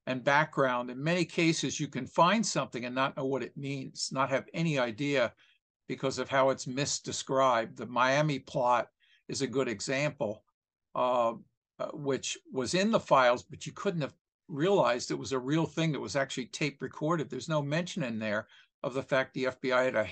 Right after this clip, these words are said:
a hidden tape recorder in a hotel room and taped what these guys were saying. This wasn't just what somebody remembered. Uh, and then last but not least, um, the ability these days to fake something,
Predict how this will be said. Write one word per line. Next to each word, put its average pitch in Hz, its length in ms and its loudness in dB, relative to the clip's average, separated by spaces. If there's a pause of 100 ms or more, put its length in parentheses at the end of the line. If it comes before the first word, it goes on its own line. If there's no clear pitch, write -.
(160)
a 113 120 -6
hidden 117 260 -6
tape 170 280 -4
recorder 120 400 -6
in 123 80 -10
a 120 40 -6
hotel 123 400 4
room 127 240 2
and 107 100 -10
taped 208 360 -4
what 113 140 -6
these 110 160 -6
guys - 300 -4
were - 80 -12
saying. - 280 -8 (280)
This 165 140 -6
wasn't 143 280 0
just 135 320 -2
what 127 160 -6
somebody 120 380 -4
remembered. 120 600 -4 (640)
Uh, 143 400 6
and 156 160 4
then 139 180 2
last 156 360 4
but 139 140 -4
not 127 260 -2
least, 156 600 0
um, 131 340 0 (840)
the 170 140 4
ability 156 500 4
these 170 380 0
days 113 460 -2
to 123 120 -4
fake - 440 0
something, - 560 -8